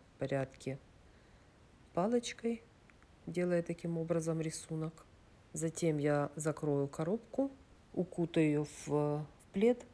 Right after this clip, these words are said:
для того, чтобы мыло прошло гель, и оставила в накрытом состоянии на полтора суток. И ещё полдня оно у меня стояло без пледа, э,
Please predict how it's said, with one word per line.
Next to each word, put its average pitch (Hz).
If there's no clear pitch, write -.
для 180
того, 185
чтобы 170
мыло 165
прошло 156
гель, 160
и 220
оставила 151
в 147
накрытом 151
состоянии 131
на 127
полтора 165
суток. 208
И 156
ещё 147
полдня 160
оно 147
у -
меня 131
стояло 131
без 135
пледа, 196
э, 139